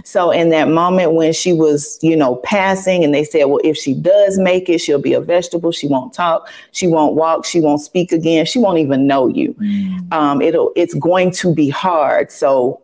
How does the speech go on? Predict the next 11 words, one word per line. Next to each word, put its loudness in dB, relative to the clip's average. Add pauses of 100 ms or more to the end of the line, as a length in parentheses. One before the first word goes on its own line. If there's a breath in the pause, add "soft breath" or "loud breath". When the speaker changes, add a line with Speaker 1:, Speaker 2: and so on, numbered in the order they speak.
(140)
Speaker 1:
I 0
need 0
you -6
to -2
make 0
peace -2
with 0
either 2
a 2
dead 2
mother 2